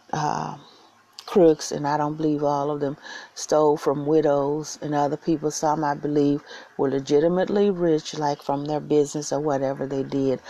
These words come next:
I want to believe that. And just like today, there are people who have worked hard and earnest and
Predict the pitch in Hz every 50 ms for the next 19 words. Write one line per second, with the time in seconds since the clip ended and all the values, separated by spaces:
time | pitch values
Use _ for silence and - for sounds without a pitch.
0 | - - - - - - 143 151 151 143 143 147 - - 143 - 139 135 143 143
1 | 143 139 131 131 131 131 - 131 131 127 - - - _ _ - - - - -
2 | - - - - 127 135 135 147 160 147 - - 170 160 156 151 - - 156 156
3 | 147 160 147 139 139 - - - - - - - - - 151 143 139 - - 180
4 | 170 165 - 160 156 160 156 147 147 139 135 147 147 151 156 156 160 - - 175
5 | 160 151 151 151 151 151 160 - - - - - - - - - 135 139 131 -
6 | - - - 156 156 156 160 156 160 160 165 - - - - - - 147 143 143
7 | 143